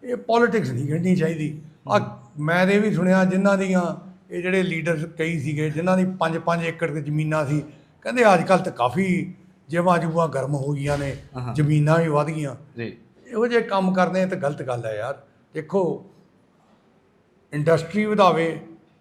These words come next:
Speaker 1: ਕੋਆਪਰੇਟਿਵ ਵਧਾਵੇ
Speaker 2: ਹੂੰ।
Speaker 1: ਜਾਂ ਯੂਨੀਅਨ ਵਧਾਵੇ,
Speaker 2: ਹੂੰ, ਹੂੰ।
Speaker 1: ਆਬਜੈਕਟਿਵ ਕਲੀਅਰ ਆ ਕਿ ਕਿਸਾਨਾਂ ਦੀਆਂ ਇਨਕਮਾਂ ਵਧਣੀਆਂ ਚਾਹੀਦੀਆਂ।
Speaker 2: ਲੱਗਦਾ ਹੈ ਕਿ ਪੰਜਾਬ ਦੇ ਨਾਲ ਹਰ ਵਾਰ ਧੋਖਾ ਹੋ ਜਾਂਦਾ, ਖਾਸ ਕਰਕੇ ਅੰਮ੍ਰਿਤਸਰ ਦੇ ਨਾਲ ਹਰ ਵਾਰ ਧੋਖਾ ਹੋ ਜਾਂਦਾ। ਇਸ ਵਾਰ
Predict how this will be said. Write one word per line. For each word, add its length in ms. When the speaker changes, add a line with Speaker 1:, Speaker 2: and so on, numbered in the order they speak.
Speaker 1:
ਕੋਆਪਰੇਟਿਵ 520
ਵਧਾਵੇ 480
Speaker 2:
ਹੂੰ। 80
Speaker 1:
ਜਾਂ 220
ਯੂਨੀਅਨ 400
ਵਧਾਵੇ, 360
Speaker 2:
ਹੂੰ, 80
ਹੂੰ। 120
Speaker 1:
ਆਬਜੈਕਟਿਵ 540
ਕਲੀਅਰ 280
ਆ 340
ਕਿ 120
ਕਿਸਾਨਾਂ 560
ਦੀਆਂ 240
ਇਨਕਮਾਂ 360
ਵਧਣੀਆਂ 280
ਚਾਹੀਦੀਆਂ। 640
Speaker 2:
ਲੱਗਦਾ 220
ਹੈ 60
ਕਿ 80
ਪੰਜਾਬ 520
ਦੇ 80
ਨਾਲ 160
ਹਰ 140
ਵਾਰ 160
ਧੋਖਾ 340
ਹੋ 80
ਜਾਂਦਾ, 240
ਖਾਸ 340
ਕਰਕੇ 260
ਅੰਮ੍ਰਿਤਸਰ 320
ਦੇ 100
ਨਾਲ 160
ਹਰ 60
ਵਾਰ 120
ਧੋਖਾ 280
ਹੋ 40
ਜਾਂਦਾ। 180
ਇਸ 220
ਵਾਰ 400